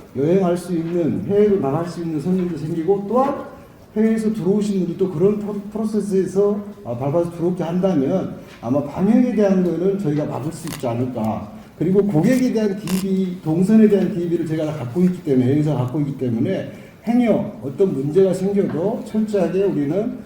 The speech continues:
그 트래킹을 할 수 있다고 생각하고 있습니다.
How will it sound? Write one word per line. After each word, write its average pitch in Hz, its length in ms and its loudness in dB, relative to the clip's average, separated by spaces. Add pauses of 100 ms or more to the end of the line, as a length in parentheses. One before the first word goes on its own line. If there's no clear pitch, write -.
(340)
그 120 420 0
트래킹을 202 380 -2
할 196 100 -2
수 196 160 -6
있다고 127 340 -4
생각하고 139 460 -6
있습니다. 98 420 -8